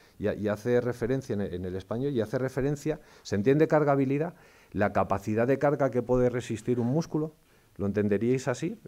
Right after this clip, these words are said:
Entonces dices, cuando existe una alteración, tu cargabilidad muscular ha bajado muchísimo,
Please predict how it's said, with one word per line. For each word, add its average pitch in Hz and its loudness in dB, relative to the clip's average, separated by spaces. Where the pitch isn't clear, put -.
Entonces 107 -2
dices, 107 0
cuando 101 2
existe 113 -4
una 127 0
alteración, 135 -2
tu 117 -2
cargabilidad 98 0
muscular 127 0
ha 117 2
bajado 101 0
muchísimo, 87 -8